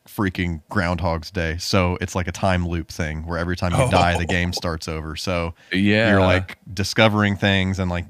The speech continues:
Speaker 1: you, you end up getting killed or whatever. And then, you know, it loops back around and then you,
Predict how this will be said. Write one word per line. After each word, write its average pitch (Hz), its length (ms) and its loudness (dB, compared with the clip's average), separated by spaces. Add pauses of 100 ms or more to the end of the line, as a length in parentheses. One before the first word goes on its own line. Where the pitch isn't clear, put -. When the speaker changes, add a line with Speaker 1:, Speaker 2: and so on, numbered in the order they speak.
(120)
Speaker 1:
you, 95 280 -2
you 98 160 2
end 95 120 0
up 90 120 -6
getting 92 220 0
killed 87 420 -2
or 85 120 -4
whatever. 85 500 -2
And 82 140 -4
then, 85 280 -4
you 90 120 -6
know, 82 240 -4
it 82 160 -10
loops 85 260 -4
back 82 260 -4
around 80 360 -2
and 78 100 -6
then 78 180 -6
you, 87 200 -6